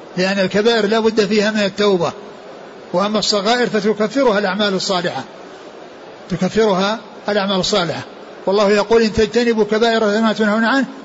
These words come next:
نكفر عنكم سيئاتكم. يعني أن اشتراط أن تكفير الصغائر إنما هو ب-، باجتناب الكبائر، ولهذا جاء النبي عليه الصلاة والسلام أنه قال:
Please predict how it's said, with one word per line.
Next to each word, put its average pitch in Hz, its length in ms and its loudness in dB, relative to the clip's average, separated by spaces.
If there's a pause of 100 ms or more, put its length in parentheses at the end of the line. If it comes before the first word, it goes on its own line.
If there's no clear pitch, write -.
(120)
نكفر 214 400 2
عنكم 196 260 0
سيئاتكم. 185 640 -2 (680)
يعني 196 340 2
أن 214 100 -2
اشتراط 220 460 2 (160)
أن 208 240 0 (100)
تكفير 214 340 2
الصغائر 247 640 2 (460)
إنما 220 440 0
هو 226 380 2 (540)
ب-، 220 180 0
باجتناب 220 500 2
الكبائر، 196 500 2 (560)
ولهذا 208 420 2
جاء 226 280 2
النبي 220 260 0
عليه 208 180 2
الصلاة 202 160 -2
والسلام 202 280 0
أنه 196 160 0
قال: 202 360 0